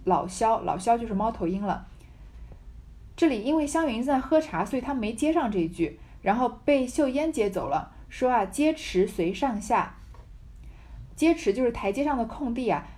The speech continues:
台阶上的空地上上下下都是雪，盖满了雪。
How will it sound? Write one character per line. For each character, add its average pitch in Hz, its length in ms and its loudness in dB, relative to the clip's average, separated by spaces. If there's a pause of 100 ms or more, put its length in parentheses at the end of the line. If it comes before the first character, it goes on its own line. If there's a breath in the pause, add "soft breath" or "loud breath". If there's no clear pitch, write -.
(180 loud breath)
台 240 140 2
阶 302 140 2
上 330 120 2
的 254 60 0
空 285 240 -2
地 277 160 0
上 302 260 0
上 269 160 -2
下 262 140 2
下 247 180 0
都 311 220 4
是 311 140 2
雪， - 320 -4
盖 294 160 2
满 226 180 -4
了 208 80 -4
雪。 - 280 -4